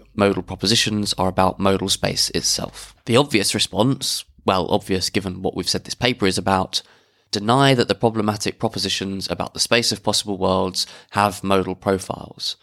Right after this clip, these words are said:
So a true proposition, such as "there are exactly n many possible worlds," is neither necessary nor contingent according to this response. And since these propositions don't have a modal profile,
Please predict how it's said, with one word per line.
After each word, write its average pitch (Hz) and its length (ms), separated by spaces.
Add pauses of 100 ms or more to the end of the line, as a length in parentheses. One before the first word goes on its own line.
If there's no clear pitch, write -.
So 95 180
a 90 60
true 156 320
proposition, 107 720
such - 300
as 92 320 (260)
"there 95 220
are 92 220
exactly 92 720
n 101 280
many 92 260
possible - 420
worlds," 113 500 (140)
is 101 160
neither 110 320
necessary 98 640
nor 92 280
contingent 95 640
according 95 400
to - 80
this - 180
response. - 640 (280)
And 98 100
since 135 240
these - 240
propositions 101 520
don't 107 380
have 104 200
a 92 60
modal 92 320
profile, - 840